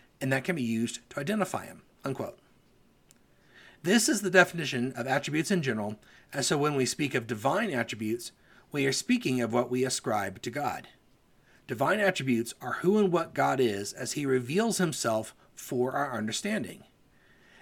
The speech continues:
It is important for us to remember that these are revealed truths.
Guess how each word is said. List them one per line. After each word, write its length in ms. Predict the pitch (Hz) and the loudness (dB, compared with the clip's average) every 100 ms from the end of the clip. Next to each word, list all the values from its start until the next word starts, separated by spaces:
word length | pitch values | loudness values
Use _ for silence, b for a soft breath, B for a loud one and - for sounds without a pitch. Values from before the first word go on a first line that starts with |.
| b | b
It 80 | 175 | 6
is 140 | 180 | 6
important 400 | 196 - 240 220 | 4 2 0 2
for 80 | 190 | 2
us 100 | 185 | 2
to 100 | 196 | 0
remember 280 | 185 185 127 | 0 0 0
that 140 | 120 | 0
these 220 | 131 143 | 0 2
are 100 | 139 | 2
revealed 640 | 123 123 104 127 139 135 120 | 4 2 2 2 2 2 -6
truths. 580 | - 156 113 90 - | -6 -2 -2 -4 -16